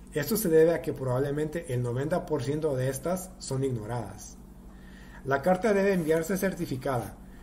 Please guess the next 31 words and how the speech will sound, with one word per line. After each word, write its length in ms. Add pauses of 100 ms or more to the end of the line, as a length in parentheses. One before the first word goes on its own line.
(140)
para 180
que 100
tengan 320
prueba 400
que 120
la 200
enviaron. 460 (880)
Aunque 240
les 160
contesten, 760
su 200
carta 320
no 180
es 100
el 120
final. 400 (320)
Aún 320
tienen 260
otros 260
caminos 400
para 220
seguir. 360 (680)
Si 140
desea 400
que 100
lo 100
ayudemos, 580
aquí 260
estamos 320
para 160
usted. 320